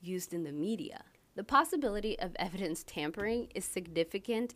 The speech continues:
and it's safe to say that there is enough of a motive and incentive in these types of cases for tampering to occur.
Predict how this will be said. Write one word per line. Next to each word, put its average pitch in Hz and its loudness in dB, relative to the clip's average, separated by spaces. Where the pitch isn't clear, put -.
and 185 0
it's - -2
safe 190 -2
to 208 -8
say 175 2
that 170 -4
there 180 0
is 196 -2
enough 220 -2
of 175 -6
a 180 -2
motive 170 0
and 277 4
incentive 277 2
in 202 0
these 190 -4
types 196 -2
of 180 -8
cases 185 -2
for - -4
tampering 160 -4
to 143 -6
occur. - -4